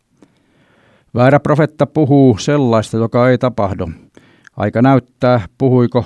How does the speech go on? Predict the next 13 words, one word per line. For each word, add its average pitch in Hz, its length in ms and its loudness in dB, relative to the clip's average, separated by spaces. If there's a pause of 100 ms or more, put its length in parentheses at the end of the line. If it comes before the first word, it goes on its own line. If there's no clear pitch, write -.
profetta 117 500 -4
väärää, 113 440 0 (380)
puhuiko 113 400 0
yli 110 120 0
sanan. 95 380 -4 (1200)
Väärä 127 240 2
profetta 135 560 0
on 131 240 4 (840)
lahkohenkinen, 123 1000 2 (160)
ylpeä, 120 600 0 (340)
eriseurainen, 117 920 0 (380)
kunniastaan 117 640 2
kipeä. 95 420 -8